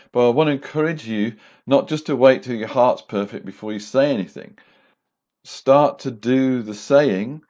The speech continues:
and your heart will follow, as well as work with Holy Spirit and the Heavenly Father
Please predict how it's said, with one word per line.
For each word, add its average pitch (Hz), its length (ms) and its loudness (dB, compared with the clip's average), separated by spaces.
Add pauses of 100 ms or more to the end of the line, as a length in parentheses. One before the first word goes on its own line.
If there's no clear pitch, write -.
(440)
and 110 160 -6
your 107 120 -2
heart 123 340 0
will 107 100 -4
follow, 85 580 -2 (280)
as 98 120 -10
well 113 200 -2
as 98 260 -6 (760)
work 110 240 -6
with 98 100 -10
Holy 95 260 -6
Spirit - 380 -6
and 92 140 -10
the 87 40 -10
Heavenly 90 280 -10
Father 87 420 -6